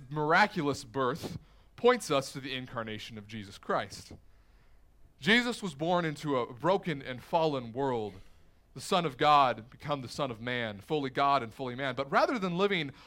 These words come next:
like the rest of humanity, rather than being a slave to sin or powerless over sin, he lives a perfect life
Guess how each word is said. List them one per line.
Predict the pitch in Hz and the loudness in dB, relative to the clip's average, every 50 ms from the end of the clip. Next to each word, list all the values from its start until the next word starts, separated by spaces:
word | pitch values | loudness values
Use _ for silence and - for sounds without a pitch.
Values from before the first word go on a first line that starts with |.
| - - | 0 2
like | 175 180 170 | 2 4 4
the | 175 156 | 2 4
rest | 147 208 262 - - | 4 4 4 2 0
of | 185 - | -6 -8
humanity, | - 139 127 120 117 117 | -6 -6 -6 -6 -2 2
rather | 131 196 262 294 240 | 4 6 6 6 4
than | 202 170 175 160 | 2 0 0 0
being | 160 175 165 147 | -2 -2 -2 -4
a | 131 | -4
slave | - - - 262 254 240 220 170 | -6 -2 2 4 4 4 4 0
to | 131 123 | -4 -8
sin | 117 - - 233 240 208 151 | -10 -6 -2 -2 0 0 -2
or | 117 - | -4 -6
powerless | - - - 269 277 240 180 147 135 - | -8 -2 2 2 4 4 2 0 -2 -4
over | 127 113 113 | -6 -8 -8
sin, | - 117 - - - - - - | -10 -12 -12 -14 -16 -20 -20 -14
he | - - 240 240 | -6 -4 -2 -2
lives | 220 190 175 165 165 165 156 - | 0 0 0 2 0 0 0 -4
a | 175 | -6
perfect | 170 - - 160 156 160 135 - 110 | -8 -4 -4 -4 -4 -4 -6 -8 -4
life | 107 113 110 104 98 - - - - | -2 -2 -2 -2 -6 -10 -16 -20 -20